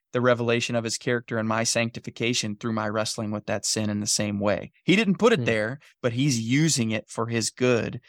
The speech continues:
Speaker 1: to draw me
Speaker 2: Hmm.
Speaker 1: closer to him. And so I think what humility looks like is open eyes and
Speaker 2: Hmm.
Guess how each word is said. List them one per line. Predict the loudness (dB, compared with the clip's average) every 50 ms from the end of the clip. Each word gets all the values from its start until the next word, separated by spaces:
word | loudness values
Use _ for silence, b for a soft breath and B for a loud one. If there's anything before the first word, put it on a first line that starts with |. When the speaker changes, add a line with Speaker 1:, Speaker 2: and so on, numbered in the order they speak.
| b b -6
Speaker 1:
to | -4
draw | -2 0 0 2 2
me | 0 -2
Speaker 2:
Hmm. | -4
Speaker 1:
closer | -2 0 0 0 0 -2 -6 -6
to | -6 -8
him. | -8 -8 -10 -8 -6
And | -6 -4 -2
so | 2 2 4 4 2 0 -2 -4
I | -6
think | -4 -4 -6 -6 -4
what | -4 -6 -4
humility | -2 -2 0 2 2 2 2 0 -2
looks | -2 -4 -4 -4 -2 -2
like | 0 0 0 0 0
is | 0 0 0 -4 -8 _ _ _ _ -2
open | -2 0 2 2 0 2
eyes | 0 -2 -4 -4 -4 -4 -6 -8 -8 _ _ _ _ _ _ _ _ _ 0
and | 2 2 4 4 2 2 0 0 -4 -6
Speaker 2:
Hmm. | -12